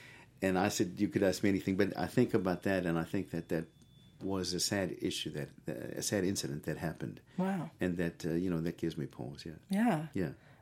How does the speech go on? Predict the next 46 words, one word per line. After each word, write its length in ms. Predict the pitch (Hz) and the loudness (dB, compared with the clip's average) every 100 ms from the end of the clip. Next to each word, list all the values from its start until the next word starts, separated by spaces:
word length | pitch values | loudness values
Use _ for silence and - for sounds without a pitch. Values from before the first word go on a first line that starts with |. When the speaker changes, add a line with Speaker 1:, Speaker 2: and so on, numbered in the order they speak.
| - | 0
Speaker 2:
Um, 440 | 196 196 175 165 - | 2 4 2 0 -2
that's, 480 | 196 196 - - - - - | 0 0 0 -8 -10 -12 2
I 100 | 208 | 4
mean, 300 | 220 220 220 - - - - - - - | 6 6 2 -2 -20 -20 -20 -20 -20 -6
life. 500 | 226 254 180 - - - | 2 6 6 4 -10 -4
Life 220 | 202 202 202 | 2 2 4
sometimes 460 | 202 202 202 196 | 2 2 2 2
has 160 | 202 190 | 0 0
tragedy, 440 | - 185 180 196 | 0 0 2 2
life 300 | 190 196 185 - | 2 0 -2 -6
sometimes 460 | 190 185 175 180 | -2 0 0 0
has 80 | 180 | 4
Speaker 1:
But 120 | 139 | 4
Speaker 2:
comedy. 300 | 180 170 175 | 4 2 2
Speaker 1:
people 400 | 165 170 165 139 | 4 4 4 2
have 300 | 123 135 123 | 2 2 0
to 100 | - | -2
be 180 | 110 98 | 0 2
able 440 | 82 85 78 71 - - - - | 2 2 0 -6 -8 -20 -20 -6
to 100 | 107 | 0
make 380 | 92 87 87 - | 2 2 0 -2
their 260 | 90 87 85 | -2 0 0
own 240 | 107 117 | 0 0
choices 580 | - 78 69 - - 170 | -2 -4 -2 -4 -2 2
Speaker 2:
Right. 200 | 185 170 | 4 4
Speaker 1:
and 120 | 95 | 2
their 180 | 90 80 | 0 0
own 200 | 165 87 | -2 -2
decisions, 540 | 87 - 71 76 71 - - - - _ - - | -2 -2 -4 -4 -8 -14 -20 -20 -20 _ -10 -2
you 120 | 98 | 0
know, 120 | 80 | 0
w-, 180 | 76 71 - | -2 -8 0
you 100 | 95 | 2
know, 200 | 98 95 - 73 - - - | 2 0 -6 -16 -16 -12 0
after, 400 | 107 - - 90 | 0 0 2 2
you 160 | 87 98 | 2 2
know, 140 | 87 | 0
they 300 | 80 80 76 | 0 -2 -2
have 260 | 80 80 76 | -2 -2 0
reached 300 | 80 - - | -2 -2 -4
the 120 | - | -4
age 220 | 76 71 | -4 -4
of 60 | 73 | -6
majority. 520 | 78 - - - - | -6 -8 -10 -10 -6
I 40 | |
mean, 240 | - 87 | -4 -2